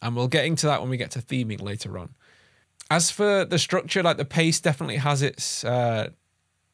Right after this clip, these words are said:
slower moments. And it, again, I think it's intentional. It's to make it more com-, complimentary. It's to give you more time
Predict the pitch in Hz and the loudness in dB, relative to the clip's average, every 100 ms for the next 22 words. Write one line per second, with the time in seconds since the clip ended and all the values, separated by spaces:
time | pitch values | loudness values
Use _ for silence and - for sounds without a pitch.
0 | _ _ _ _ _ - - - 151 160 | _ _ _ _ _ -2 0 2 4 4
1 | 147 143 139 110 - - - - 131 135 | 6 4 4 2 -4 -8 -6 -2 -2 -2
2 | 143 135 147 151 120 147 135 - 127 147 | -2 4 4 4 2 2 0 -2 -2 0
3 | 147 - 160 165 - - - - - 135 | 0 0 0 -2 -4 -14 -8 -4 -2 0
4 | 135 - - _ _ _ _ _ _ _ | 0 -2 -8 _ _ _ _ _ _ _
5 | _ _ _ _ _ _ _ - 127 135 | _ _ _ _ _ _ _ -6 -2 0
6 | 135 - 151 151 - _ _ _ _ _ | -2 -4 -2 -2 -6 _ _ _ _ _
7 | - 104 104 113 110 135 - 190 - - | -14 -10 -6 -4 -4 -6 -8 -10 -10 -12
8 | 165 131 - 151 185 196 208 180 160 - | -4 -2 0 0 0 0 2 2 2 2
9 | 151 143 135 117 | 2 2 2 -2